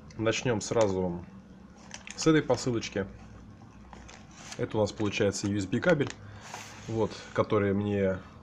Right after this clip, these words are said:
ну, китаец мне, получается, один выслал, да, я заказывал два, и он мне докинул ещё один. Получается, щас увидите картиночку. Вот, собственно, ну, без комментариев, наверное.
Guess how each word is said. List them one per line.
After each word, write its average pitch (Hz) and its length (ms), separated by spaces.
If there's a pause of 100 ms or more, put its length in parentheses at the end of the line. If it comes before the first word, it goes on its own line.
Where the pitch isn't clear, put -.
(180)
ну, 110 140
китаец 107 340
мне, 107 80
получается, 101 520
один 107 200
выслал, 139 320
да, 107 220
я 101 100
заказывал 101 400
два, 135 300 (340)
и 107 80
он 120 200
мне 113 340 (180)
докинул 110 540
ещё 107 320
один. 95 360 (920)
Получается, 104 640
щас - 400
увидите 104 340
картиночку. 131 760 (400)
Вот, 98 260
собственно, 110 720 (120)
ну, 120 260 (480)
без 104 360
комментариев, 117 600
наверное. 90 460